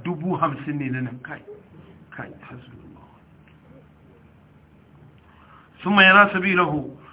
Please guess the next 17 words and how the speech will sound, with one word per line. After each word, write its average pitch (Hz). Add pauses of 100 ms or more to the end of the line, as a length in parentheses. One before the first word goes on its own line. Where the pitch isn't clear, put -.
(180)
sa'annan 190
sai 196
ya 190
ga 180
makomarsa 180
imma 190
il 156
janna, 151 (360)
ko 185
dai 190
zuwa 185
gidan 175
aljanna, 156
wa 151
imma 160
ila 151
nar, 160